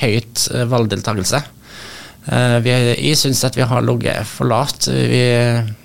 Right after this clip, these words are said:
vi bør øke den med nesten tjue prosent, synes jeg, for å, å få den.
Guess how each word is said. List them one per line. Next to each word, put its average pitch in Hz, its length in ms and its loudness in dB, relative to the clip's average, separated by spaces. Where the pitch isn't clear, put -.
vi 135 140 0
bør 120 380 2
øke - 260 -4
den 110 280 0
med 117 140 2
nesten 127 240 0
tjue 117 200 0
prosent, 101 380 -2
synes 110 180 -2
jeg, 117 120 -2
for 120 160 0
å, 110 320 2
å 117 40 -2
få 117 220 -2
den. 131 200 0